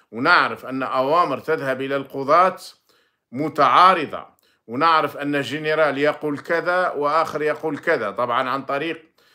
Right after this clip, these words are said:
آه، ضباط صغار اللي يتصلوا بالقضاء.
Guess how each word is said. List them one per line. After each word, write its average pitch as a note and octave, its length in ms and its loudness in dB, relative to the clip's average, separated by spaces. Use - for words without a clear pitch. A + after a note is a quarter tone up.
آه، G#2+ 1300 0
ضباط B2 400 -2
صغار D3 460 2
اللي G#2+ 180 -10
يتصلوا C3+ 480 -6
بالقضاء. C3+ 1040 0